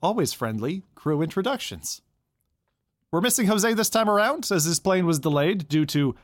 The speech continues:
spatial computing related problems. If you happen to be in the Vegas area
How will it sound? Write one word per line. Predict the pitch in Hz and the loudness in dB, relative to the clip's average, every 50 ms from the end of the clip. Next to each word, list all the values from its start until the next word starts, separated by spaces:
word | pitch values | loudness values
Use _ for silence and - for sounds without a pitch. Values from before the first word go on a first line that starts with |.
| _ _ _ _ | _ _ _ _
spatial | - - - - 190 175 160 - 156 | -12 -8 -4 -2 0 0 0 0 -2
computing | 135 - 139 120 - - 226 240 180 123 113 | -2 -4 -6 -6 -2 -2 0 0 0 0 -2
related | 107 113 113 113 113 107 107 98 | -2 -4 -2 -4 -4 -4 -6 -8
problems. | 120 - 117 107 98 101 127 156 185 - - - _ _ _ _ _ _ _ _ _ _ | -6 -4 -2 -2 -2 -2 -2 -2 -2 -4 -8 -12 _ _ _ _ _ _ _ _ _ _
If | - 151 | 0 2
you | 180 180 | 4 4
happen | 196 233 233 233 214 | 4 2 2 2 0
to | 208 | 0
be | 170 226 226 233 | 2 2 2 2
in | 220 | 2
the | 208 | 2
Vegas | 165 196 240 226 202 202 - | 2 2 2 2 2 2 2
area | 214 208 208 202 190 208 254 240 | 2 2 2 2 2 2 0 0